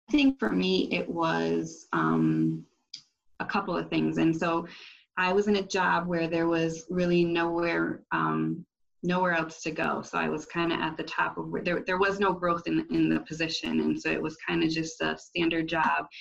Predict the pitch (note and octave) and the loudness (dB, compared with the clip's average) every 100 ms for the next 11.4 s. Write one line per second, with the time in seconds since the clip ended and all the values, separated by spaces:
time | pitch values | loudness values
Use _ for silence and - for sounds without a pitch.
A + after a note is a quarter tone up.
0 | - - - - E3+ D#3+ D#3+ D#3+ D#3+ E3 | -4 -4 -6 -4 0 4 6 4 2 -2
1 | D#3+ D#3+ E3 E3 _ - F3 F#3+ G3 - | 0 0 -2 -4 _ -6 -2 0 -2 -2
2 | F3+ - F3+ E3+ E3+ - - - - - | -2 0 -2 -2 -4 -4 -4 -4 -2 2
3 | D#3 - - - - F3 E3+ F3 F3 F3 | 2 2 0 -2 -2 -2 0 -4 -2 0
4 | F3 A3 G#3 F3+ - - - - _ F3+ | 2 4 4 2 -2 -10 -20 -20 _ -8
5 | F3 F3+ F3 E3+ E3+ E3 E3 - E3+ D#3+ | -6 -4 -2 0 0 -2 -8 -4 0 2
6 | D#3+ F3+ F3+ E3 E3 E3 E3+ E3+ F3 - | 2 0 -2 0 0 0 -2 0 -2 -2
7 | - _ F#3+ F3 F3 - F3+ F3+ F#3 F3+ | -8 _ -4 -2 -2 -2 -2 -2 -2 0
8 | E3+ E3 E3 D#3+ G3+ E3+ D#3+ D#3+ E3 - | 2 2 2 2 2 4 4 2 0 -10
9 | - _ _ _ _ _ - E3+ E3 F#3 | -20 _ _ _ _ _ -6 -4 -2 0
10 | F3 E3+ D#3+ E3+ E3+ F3 E3 D#3+ D#3+ D#3+ | 0 2 2 0 0 0 2 2 2 0
11 | - E3+ D#3+ | -2 0 -2